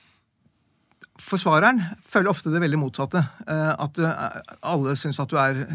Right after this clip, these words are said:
du identi-, ofte interesserer, identifiserer deg litt med klienten.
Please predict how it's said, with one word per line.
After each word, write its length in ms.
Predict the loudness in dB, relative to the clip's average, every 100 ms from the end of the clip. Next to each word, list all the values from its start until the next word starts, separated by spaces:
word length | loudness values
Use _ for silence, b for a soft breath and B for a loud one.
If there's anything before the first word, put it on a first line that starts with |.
| -10 _ _ _ _ 0
du 100 | 2
identi-, 420 | 4 0 2 0
ofte 240 | 0 -2 0
interesserer, 640 | 0 -2 0 0 0 0
identifiserer 800 | 0 2 2 0 -2 0 0 0
deg 100 | 0
litt 160 | 0 0
med 120 | -4
klienten. 460 | 0 0 4 4